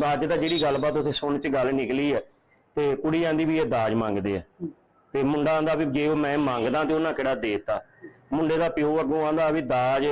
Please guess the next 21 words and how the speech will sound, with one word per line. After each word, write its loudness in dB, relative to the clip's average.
ਕੋਈ 0
ਅਸੀਂ 0
ਤਾਂ 0
ਮੰਗਿਆ 0
ਨੀ 0
ਗਾ, 0
ਜੇ 0
ਕੋਈ 0
ਦਿੰਦਾ -2
ਤੇ 0
ਆਪਦੀ -2
ਧੀ -2
ਨੂੰ 0
ਦਿੰਦਾ। -2
ਇਹਦਾ 0
ਮਤਲਬ -2
ਆ 2
ਵੀ -2
ਫਿਰ -2
ਮੰਗਦੇ -2
ਸੀ। -4